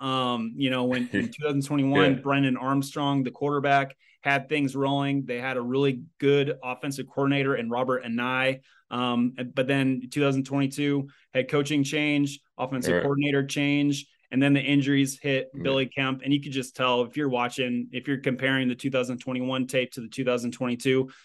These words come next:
Speaker 1: he's just not the same player. He's, he's injured. He, he wasn't as fast. He wasn't as quick as he was in twenty twenty-one. So coming to Nebraska, I assume all those injury issues are past Billy Kemp.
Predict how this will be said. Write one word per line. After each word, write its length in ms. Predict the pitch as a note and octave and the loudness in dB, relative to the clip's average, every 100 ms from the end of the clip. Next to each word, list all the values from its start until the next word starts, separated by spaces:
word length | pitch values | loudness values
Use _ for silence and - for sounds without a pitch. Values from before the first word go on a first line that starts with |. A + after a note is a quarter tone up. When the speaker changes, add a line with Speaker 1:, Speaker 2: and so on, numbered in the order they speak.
| _ | _
Speaker 1:
he's 180 | - E3 | -4 0
just 180 | D#3+ C#3+ | 2 4
not 180 | C3+ C3 | 2 2
the 80 | B2 | -2
same 240 | C3+ B2 | -2 -2
player. 300 | A#2+ A#2 A#2+ | -2 -2 -2
He's, 340 | A#2 C3+ B2 | 2 0 0
he's 280 | - B2 A2+ | -6 -6 -4
injured. 460 | A#2+ C#3 C#3 C#3+ B2 | 2 4 4 4 2
He, 220 | A#2+ B2+ | 0 -2
he 120 | A#2 | -4
wasn't 340 | A#2+ C3 C3 C3 | 0 2 2 -2
as 140 | B2 | -4
fast. 400 | - A#2+ B2+ B2+ | -4 0 0 -2
He 100 | B2+ | -6
wasn't 340 | A#2 B2+ C3+ B2+ | 0 0 0 -6
as 140 | A2 | -8
quick 440 | - C3 B2+ B2+ - | -2 2 2 0 -8
as 160 | B2 | -6
he 80 | C3+ | -4
was 240 | A#2+ B2 B2 | 0 0 0
in 120 | A#2+ | -4
twenty 200 | C3 A#2+ | -4 -4
twenty-one. 540 | C3 A#2+ A#2 A#2+ B2 - - - | -4 -4 -2 -2 -2 -6 -20 -4
So 320 | - C3+ B2+ | 4 6 6
coming 260 | D3 E3 D#3 | 2 0 0
to 120 | D#3+ | 0
Nebraska, 520 | C3+ C#3+ D3+ C#3+ E3 | 2 4 4 2 0
I 160 | C#3 B2+ | 2 0
assume 560 | A2 - F3+ E3+ C#3+ - _ _ | -4 -6 -4 -2 -4 -8 _ _
all 160 | C#3 D3 | 2 4
those 220 | C#3 C3+ | 4 2
injury 420 | D3 D3 C#3 B2+ | 0 2 2 0
issues 380 | C3+ C3+ C3+ B2 | -4 -2 -2 -2
are 140 | B2 A2+ | -4 -4
past 400 | - D#3 D3 - | 0 0 0 0
Billy 200 | B2+ A#2 | 0 0
Kemp. 320 | B2+ B2 | -4 -6